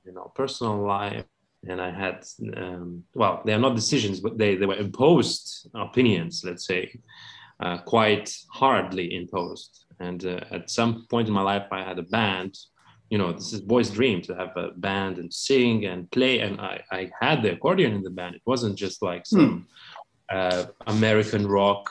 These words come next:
Speaker 1: or something. No, it was a very nice fusion of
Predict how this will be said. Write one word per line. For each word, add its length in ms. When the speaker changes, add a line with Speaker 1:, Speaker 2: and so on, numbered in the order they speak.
Speaker 1:
or 280
something. 460
No, 180
it 160
was 240
a 60
very 480
nice 400
fusion 320
of 80